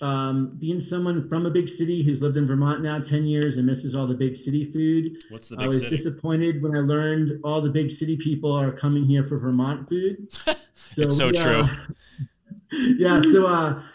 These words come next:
Speaker 1: Ver-, Killington is interesting. It's, um, twenty-five American restaurants, seven Italian, four pizza, one Mexican, and one Asian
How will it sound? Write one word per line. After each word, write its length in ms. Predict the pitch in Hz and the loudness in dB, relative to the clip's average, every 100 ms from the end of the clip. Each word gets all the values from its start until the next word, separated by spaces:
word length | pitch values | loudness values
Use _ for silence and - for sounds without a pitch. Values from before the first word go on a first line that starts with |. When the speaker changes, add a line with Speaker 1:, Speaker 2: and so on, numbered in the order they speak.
| _ _ - | _ _ -14
Speaker 1:
Ver-, 380 | 131 165 160 - 147 | -2 0 0 -4 -8
Killington 380 | - 208 214 196 185 | 0 2 2 2 4
is 140 | 151 | 2
interesting. 580 | 180 175 151 139 151 143 | 2 2 0 0 0 2
It's, 180 | 139 147 | 0 0
um, 280 | 143 143 139 | 0 2 0
twenty-five 680 | - 180 214 - 196 190 160 | -2 -4 -2 -4 -4 -2 0
American 480 | 165 165 170 165 165 | 0 0 0 -2 -2
restaurants, 800 | 165 151 - 170 165 160 151 - | -4 -6 -6 -4 -4 -4 -6 -6
seven 240 | 160 165 | -4 -4
Italian, 540 | 170 147 156 156 156 143 | -4 -4 -4 -2 0 0
four 260 | 143 151 147 | 0 -2 -2
pizza, 800 | - 151 - 147 147 143 143 - _ _ _ | -4 -6 -4 -4 -2 -2 -4 -8 _ _ _
one 380 | 123 131 147 151 | -8 -2 0 0
Mexican, 540 | 151 151 151 139 151 143 | -2 -4 -6 -4 0 2
and 180 | 131 127 | 2 2
one 560 | 139 143 143 135 127 - _ _ - | 2 2 4 2 0 -12 _ _ -8
Asian 720 | 147 147 - 143 127 113 - | -8 -8 -6 -2 -2 -2 -12